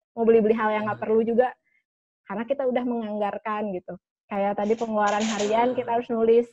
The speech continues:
Speaker 2: Ada,
Speaker 1: Eh,
Speaker 2: ada rem lah ya gitu ya.
Speaker 1: Ya, ada rem lah ibaratnya. Ini, ini mangga ya, ada investasi. Ini untuk anggaran akun-akunnya lah, contoh-contoh akunnya. Nah, sekarang pos-pos pengeluaran kalau di masa covid saya kasih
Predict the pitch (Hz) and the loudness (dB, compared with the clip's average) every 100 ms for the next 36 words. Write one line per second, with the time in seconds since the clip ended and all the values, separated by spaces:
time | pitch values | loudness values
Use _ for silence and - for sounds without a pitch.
0 | _ _ 113 135 135 135 139 143 147 156 | _ _ -2 2 2 2 2 2 2 0
1 | 151 139 123 120 120 - 127 131 131 240 | -2 -2 -4 -4 -6 -6 -4 -2 2 2
2 | 240 214 202 202 240 247 233 226 202 190 | 2 2 2 4 4 4 2 0 -2 -2
3 | 190 185 202 185 - _ _ _ 214 202 | -2 -4 -8 -8 -12 _ _ _ -10 -2
4 | 226 247 254 254 214 196 202 220 240 _ | 2 4 2 0 -4 -4 -2 -2 -4 _
5 | _ - 190 190 196 190 - 208 220 226 | _ -6 -4 -6 -8 -12 -10 -10 -6 -4
6 | 220 220 240 240 _ _ - 208 208 208 | -2 0 -2 -4 _ _ -10 -8 -6 -6
7 | 196 185 208 254 262 294 _ _ _ 214 | -6 -4 -2 -2 -4 -10 _ _ _ -8
8 | 233 226 208 - 214 226 202 196 180 - | -6 -6 -6 -4 -4 -4 -6 -10 -16 -20
9 | 185 185 185 _ _ 185 _ _ _ _ | -20 -20 -20 _ _ _ _ _ _ _
10 | - 214 202 _ 202 262 285 285 277 - | -16 -14 -16 _ -14 -14 -14 -16 -18 -16
11 | 269 - 240 226 208 226 277 277 247 269 | -18 -16 -14 -12 -10 -8 -8 -8 -8 -8
12 | 254 233 226 226 233 - 220 - 208 220 | -10 -12 -16 -16 -18 -14 -18 -14 -14 -14
13 | 220 226 226 226 | -14 -14 -12 -10